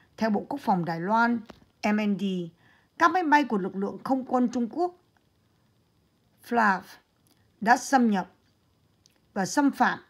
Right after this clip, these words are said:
A D I Z của Đài Loan hơn mười lần trong mười tám ngày, từ mười sáu tháng chín đến ngày mùng ba tháng mười, tổng cộng đã có năm mươi lần máy bay Trung Quốc xâm nhập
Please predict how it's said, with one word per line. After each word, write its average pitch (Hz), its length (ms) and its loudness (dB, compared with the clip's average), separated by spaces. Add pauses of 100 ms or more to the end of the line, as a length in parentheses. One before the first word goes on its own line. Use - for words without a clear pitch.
(240)
A 220 60 2
D 208 160 0
I 208 300 0
Z 190 320 -2
của 196 100 -6
Đài 165 160 -8
Loan 208 280 0
hơn 214 360 2
mười 180 180 0
lần 156 300 -6 (380)
trong 214 180 2
mười 180 100 0
tám 220 320 -2
ngày, 160 300 -4 (440)
từ 208 140 2
mười 208 140 4
sáu 254 200 2
tháng 359 200 0
chín 320 320 0
đến 294 200 0
ngày 202 120 0
mùng 165 180 -6
ba 208 120 4
tháng 240 200 0
mười, 170 280 -2 (340)
tổng 196 180 0
cộng 202 300 0
đã 247 80 2
có 262 180 0
năm 311 300 2
mươi 302 100 4
lần 202 220 0
máy 180 140 -4
bay 208 160 -2
Trung 202 220 -4
Quốc 277 160 -4
xâm - 420 -2
nhập 190 240 -2